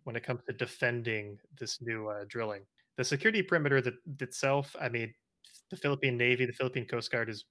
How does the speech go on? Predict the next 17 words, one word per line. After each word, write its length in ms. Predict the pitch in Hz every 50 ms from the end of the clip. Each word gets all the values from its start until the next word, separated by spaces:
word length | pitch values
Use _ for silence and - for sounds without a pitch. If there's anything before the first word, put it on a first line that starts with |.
| _ -
nowhere 340 | - 120 117 117 117 117 113
near 360 | 110 113 113 113 117 113 120
in 120 | 135 113 107
terms 240 | - 117 110 107
of 100 | 117 107
tonnage 360 | - - 123 113 113 113 - 135
or 60 | 110
numbers 460 | 107 110 110 107 117 117 113 110 -
as 200 | - 113 107 -
the 80 | - 180
Chinese 420 | - - 117 113 113 113 107 113
Navy 300 | 120 110 113 110 131 120
and 100 | 110 107
Chinese 380 | - - 120 110 110 107 107 -
Coast 240 | - 127 120 -
Guard 200 | - 123 120 123
even. 320 | 123 127 127 127 131 135